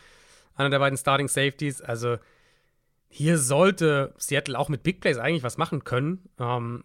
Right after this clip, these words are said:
die Eagles lassen ja sogar einiges an eins gegen eins Coverage zu, plus ein Jackson Smith und Jigba im Slot. Sehe ich als ein Mismatch für Seattle. Also,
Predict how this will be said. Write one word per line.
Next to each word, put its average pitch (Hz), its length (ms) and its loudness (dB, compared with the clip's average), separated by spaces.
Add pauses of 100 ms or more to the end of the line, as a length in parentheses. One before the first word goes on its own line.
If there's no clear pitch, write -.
die 165 220 -4
Eagles 214 200 2
lassen 220 220 4
ja 220 80 4
sogar 190 220 2
einiges 185 260 2
an 175 100 2
eins 175 140 0
gegen 170 160 -2
eins 165 140 0
Coverage 151 340 -2
zu, 196 220 2 (240)
plus 196 300 4
ein 180 120 4
Jackson 170 300 2
Smith 170 160 0
und 147 120 -2
Jigba 165 300 0
im 147 80 -4
Slot. - 380 0 (360)
Sehe 156 220 0
ich 156 100 -2
als 147 140 0
ein 151 80 2
Mismatch 151 340 -2
für 165 280 0
Seattle. 151 500 -2 (840)
Also, 139 480 2